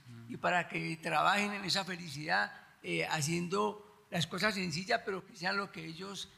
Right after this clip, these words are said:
Speaker 2: lo que ellos
Speaker 1: Ujú.
Speaker 2: quieran hacer. Debemos
Speaker 1: Ujú.
Speaker 2: apoyarlos en, en no ser, a veces, a veces los queremos guiar por que escojan cierta carrera profesional
Speaker 1: Ujú.
Speaker 2: porque esa es la que está dando dinero,
Speaker 1: Sí.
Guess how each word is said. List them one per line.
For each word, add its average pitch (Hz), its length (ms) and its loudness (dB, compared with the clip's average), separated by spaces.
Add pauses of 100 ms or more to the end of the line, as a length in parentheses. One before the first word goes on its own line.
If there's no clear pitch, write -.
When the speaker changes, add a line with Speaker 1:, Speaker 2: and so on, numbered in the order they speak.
(140)
Speaker 2:
lo 170 160 -10
que 110 60 -6
ellos 180 200 -6
Speaker 1:
Ujú. - 80 -14
Speaker 2:
quieran 208 280 -6
hacer. 190 420 -2 (320)
Debemos 170 380 0
Speaker 1:
Ujú. 190 100 2
Speaker 2:
apoyarlos 160 480 -6
en, 160 360 -8
en 160 240 -8
no 185 160 -4
ser, 202 260 -6 (400)
a 180 80 4
veces, 185 180 2
a 185 120 4
veces 196 440 -2 (140)
los 190 220 -2
queremos 190 340 0
guiar 220 380 4
por 220 420 4 (240)
que 190 120 6
escojan 196 420 8
cierta 214 380 4
carrera 208 500 2 (160)
profesional 170 520 0
Speaker 1:
Ujú. - 80 -2
Speaker 2:
porque 185 240 -4
esa 160 120 -2
es 185 60 2
la 185 100 0
que 180 100 -10
está 170 180 -2
dando 180 180 2
dinero, 175 460 -2 (240)
Speaker 1:
Sí. 113 60 -10